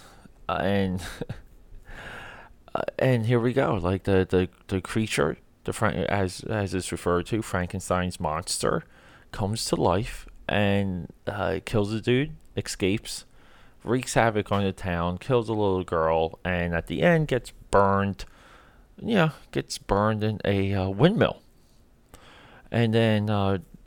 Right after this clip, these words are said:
you know, Doctor Frankenstein has a son and gets married at the end of the movie. And, uh, here we go. So, it's not that long of a movie.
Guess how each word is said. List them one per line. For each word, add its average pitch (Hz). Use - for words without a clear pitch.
you 196
know, 110
Doctor 92
Frankenstein 92
has 90
a 92
son 95
and 98
gets -
married 92
at 113
the 104
end 104
of 139
the 170
movie. 196
And, 104
uh, 127
here 147
we 170
go. 214
So, -
it's -
not -
that 104
long 107
of 113
a 120
movie. 123